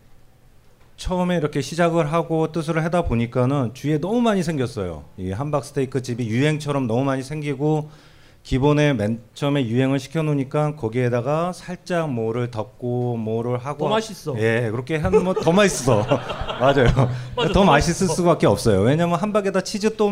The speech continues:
Speaker 1: 넣으면은 더 여자들이 좋아하고.
Speaker 2: 화덕에다가도 안 돼요.
Speaker 1: 화덕에다가도
Speaker 2: 어, 그 집
Speaker 1: 하고.
Speaker 2: 가보고 싶어. <laughs>
Speaker 1: 사람이 많아요. 예, 많-, 많아지고 그러다 보니까, 자, 내가 이렇게 상을 차려놨는데 나도,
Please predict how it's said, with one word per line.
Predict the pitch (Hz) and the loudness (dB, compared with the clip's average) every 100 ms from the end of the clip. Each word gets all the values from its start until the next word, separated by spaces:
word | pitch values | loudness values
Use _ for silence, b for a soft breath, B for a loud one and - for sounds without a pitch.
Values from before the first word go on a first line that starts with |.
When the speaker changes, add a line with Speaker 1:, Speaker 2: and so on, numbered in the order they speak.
| 196 | -2
Speaker 1:
넣으면은 | 123 147 151 214 - | -2 0 0 -2 -2
더 | 143 131 | 0 2
여자들이 | 113 120 123 113 | 2 0 -2 -6
좋아하고. | 101 95 90 82 80 - | -6 -6 -6 -10 -12 -6
Speaker 2:
화덕에다가도 | 294 320 359 320 240 196 160 | 0 2 2 2 2 2 -2
안 | 143 127 | -4 -2
돼요. | 147 | 0
Speaker 1:
화덕에다가도 | 170 180 151 127 117 107 | 4 4 4 4 2 2
Speaker 2:
어, | |
그 | - | -2
집 | 95 | -2
Speaker 1:
하고. | 90 | 0
Speaker 2:
가보고 | 180 240 | 0 0
싶어. | 196 - 131 123 - - 370 - | -2 -6 -12 -12 -12 -8 -4 -4
<laughs> | - - - - - | -8 -10 -10 -10 -10
Speaker 1:
사람이 | - 160 175 180 | -2 2 4 4
많아요. | 127 95 104 95 87 80 | 4 4 4 2 2 -2
예, | 95 85 85 | -2 -2 0
많-, | 90 101 98 | 2 2 4
많아지고 | 107 117 101 92 87 | 4 4 2 -2 -2
그러다 | 98 101 113 | -2 0 0
보니까, | 98 90 87 110 98 76 - B B B B B B - | 2 -2 -2 -2 -2 -6 -14 B B B B B B -18
자, | - 92 87 82 | -14 -12 -14 -12
내가 | 82 104 156 165 | -2 0 2 2
이렇게 | 113 131 | 0 -2
상을 | 123 170 170 | -2 -2 -4
차려놨는데 | - 190 196 185 170 135 135 | -4 -2 0 0 -2 -2 0
나도, | 110 90 120 120 127 131 82 | 0 0 0 2 2 0 -2